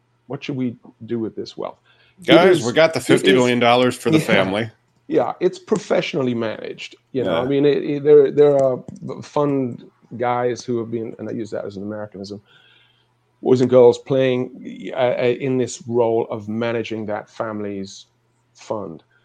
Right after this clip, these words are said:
Speaker 2: Mm-hmm.
Speaker 1: And what they're looking at is, is different areas. Just like, uh, any other investor, they have certain areas that they wish to invest in. But they for sure want to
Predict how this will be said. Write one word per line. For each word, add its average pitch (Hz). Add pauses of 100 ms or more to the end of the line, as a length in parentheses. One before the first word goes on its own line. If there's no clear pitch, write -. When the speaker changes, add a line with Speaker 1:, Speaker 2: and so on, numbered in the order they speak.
(240)
Speaker 2:
Mm-hmm. 101
Speaker 1:
And 127
what 180
they're 151
looking 143
at 120
is, 117
is 110
different 120
areas. 117
Just -
like, 147
uh, 117 (300)
any 120
other 120
investor, 120
they 135
have 131
certain 117
areas 110
that 110
they 123
wish 127
to 151
invest 180
in. - (680)
But 135
they 151 (220)
for -
sure 165
want 143
to 123